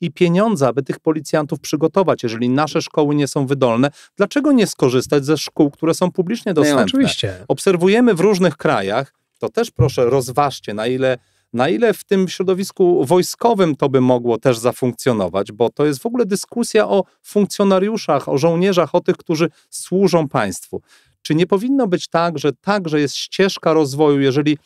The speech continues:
Speaker 1: mamy zapchane te kanały edukacyjne w szkolnictwie policyjnym? Dlaczego nie udostępnić w szerszym zakresie szkół publicznych,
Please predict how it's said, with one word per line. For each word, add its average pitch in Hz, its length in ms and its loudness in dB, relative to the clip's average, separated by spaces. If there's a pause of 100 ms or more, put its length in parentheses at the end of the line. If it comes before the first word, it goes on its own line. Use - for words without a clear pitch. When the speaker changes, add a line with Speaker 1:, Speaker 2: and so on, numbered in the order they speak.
(180)
Speaker 1:
mamy 151 340 0
zapchane 175 680 -4
te 143 140 -10
kanały 151 520 0
edukacyjne 131 640 -2
w - 40 -12
szkolnictwie 123 440 -2
policyjnym? 101 640 -4 (300)
Dlaczego 214 340 0
nie 247 120 4
udostępnić 131 720 0
w - 60 -10
szerszym 127 340 0
zakresie 120 420 -2
szkół 175 340 0
publicznych, 175 640 -4